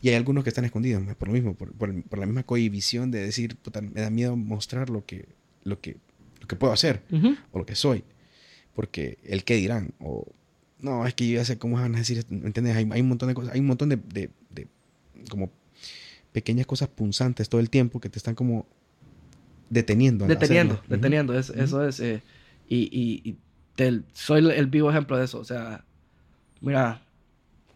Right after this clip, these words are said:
Speaker 2: a la hora de, de generar un, un, una idea, es bien jodida porque, <sighs> para empezar, primero tenés que creerte la voz, ¿no? De que,
Speaker 1: Claro,
Speaker 2: ok,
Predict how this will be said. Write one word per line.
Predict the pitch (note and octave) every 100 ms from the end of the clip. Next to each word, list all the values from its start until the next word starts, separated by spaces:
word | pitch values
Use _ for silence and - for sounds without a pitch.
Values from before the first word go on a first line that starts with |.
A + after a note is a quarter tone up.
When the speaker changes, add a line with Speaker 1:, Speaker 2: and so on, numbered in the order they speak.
| -
Speaker 2:
a | -
la | A#2+ A#2+
hora | C#3+
de, | D3 C#3+
de | B2+ B2
generar | A#2+ A#2 B2
un, | C3+ C3+
un, | C#3 C#3 C3+
una | B2+ C3
idea, | C3 C#3+ D3 - _ _ _ _ _ _ _ _ _
es | -
bien | C3+ C3+
jodida | C#3 D#3+ D#3+
porque, | C3 A#2+ B2 A#2+ G#2+ _ - _ - - - - - _ _ _ _ _ -
<sighs> | - - - -
para | C3+
empezar, | C3+ C3+ G3
primero | G3 G3+ G3+
tenés | F#3+ F#3
que | F3+ - -
creerte | C3 C#3 D#3
la | D#3 C3+
voz, | B2
¿no? | B2+ D#3+ -
De | B2
que, | -
Speaker 1:
Claro, | A#2 C3+
Speaker 2:
ok, | -